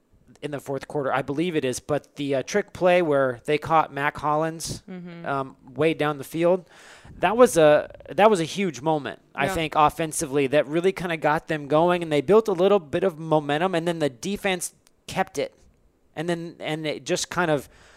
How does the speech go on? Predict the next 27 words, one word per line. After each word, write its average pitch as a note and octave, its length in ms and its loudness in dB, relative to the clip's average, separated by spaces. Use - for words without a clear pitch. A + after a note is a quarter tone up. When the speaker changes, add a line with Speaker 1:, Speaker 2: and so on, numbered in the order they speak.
Speaker 1:
snowballed D3+ 680 6
and C3+ 120 -4
avalanche D3 500 -2
to D3 120 -4
the B2+ 80 -4
point C#3 380 -10
that, B2+ 360 -4
that C3+ 160 -10
the A#2+ 60 -12
Falcons C3+ 500 -4
were B2 180 -4
really D3+ 400 0
pretty C#3+ 400 -6
dominant C#3 640 -2
in, C3+ 520 -12
in F3 160 -4
the D#3 80 -6
fourth B2+ 340 -6
quarter. A#2+ 360 -4
There's D3 220 0
obviously F3 600 4
that C#3 260 0
final D3 400 -4
drive A#2+ 460 -6
where C#3 100 -4
you're B2+ 140 -4
watching C3 540 -4